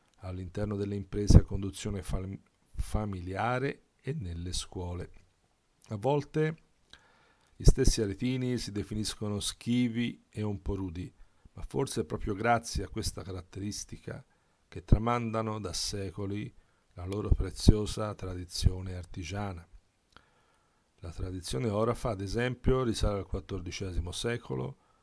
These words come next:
e ha reso famose le botteghe cittadine nelle corti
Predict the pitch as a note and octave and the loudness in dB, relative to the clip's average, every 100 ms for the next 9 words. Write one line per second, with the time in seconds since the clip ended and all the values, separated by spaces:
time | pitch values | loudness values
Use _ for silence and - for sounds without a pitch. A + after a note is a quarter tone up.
0 | _ _ - F#2 G2+ G#2 F#2 G2+ G#2+ A#2+ | _ _ -12 -6 -4 -2 -2 -2 -2 -2
1 | - G#2 F#2 F#2 - A2 F#2 E2+ B2 A#2 | -2 -2 -2 -6 -4 -4 -4 -6 -6 -6
2 | G2+ F2+ G2 A2 A2+ A#2 B2 F#2+ F2 E2 | -6 -4 -2 0 -2 -4 -6 -6 -6 -4
3 | - G2+ G#2+ - - A2 - | -2 0 -2 -4 -8 -8 -8